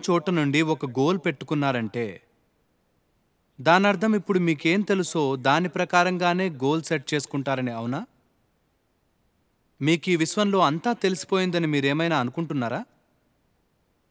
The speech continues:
మీరు గోల్ పెట్టుకుంటే ఎటువంటి గోల్ సెట్ చేసుకుంటారు? ఒక చిన్న గోల్ ఉంటుంది. ఒకవేళ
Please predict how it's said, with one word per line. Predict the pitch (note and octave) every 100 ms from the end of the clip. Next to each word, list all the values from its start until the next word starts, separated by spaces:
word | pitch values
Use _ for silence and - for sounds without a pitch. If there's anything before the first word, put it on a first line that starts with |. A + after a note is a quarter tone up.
| _ C#3+
మీరు | F3 G3
గోల్ | D#3 D3 A3 A#3+
పెట్టుకుంటే | F#3 D#3 C#3+ B2 C#3+ B2+ A2+
ఎటువంటి | C#3+ G3 B3+ B3 F3
గోల్ | D3+ E3+
సెట్ | E3 D#3 D3
చేసుకుంటారు? | D3 - C#3 C3+ C3+ - _ _ _ _ -
ఒక | F#3 G#3
చిన్న | - A3 A#3 G3+
గోల్ | C#3 D3 C3+
ఉంటుంది. | A#2 A2 G2 - _ _ _ _ _ _ _ _ _ _ -
ఒకవేళ | D#3+ F3 D3+ E3 G#3 F#3 D3+